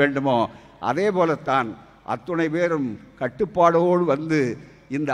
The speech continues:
ஆட்சிக்கு சங்கடங்கள் வருவதைப் போல உருவாக்கலாம் நினைத்தால் இல்லை, நாங்கள் இருக்கிறோம். "கிளம்பிற்று காண் சிங்கக்கூட்டம், கிழித்தெறிய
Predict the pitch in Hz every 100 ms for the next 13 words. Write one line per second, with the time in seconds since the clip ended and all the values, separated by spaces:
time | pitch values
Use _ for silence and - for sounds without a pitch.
0 | 139 202 175 175 156 147 110 85 - -
1 | 170 233 226 196 196 175 175 180 180 170
2 | 170 208 233 180 180 220 214 208 180 165
3 | 156 156 151 160 151 123 131 170 160 139
4 | - - - - 139 165 156 160 151 151
5 | 135 120 101 - - - 175 208 220 202
6 | 202 185 160 165 170 147 123 107 190 185
7 | 196 196 175 147 165 123 - - - -
8 | 214 240 - 233 202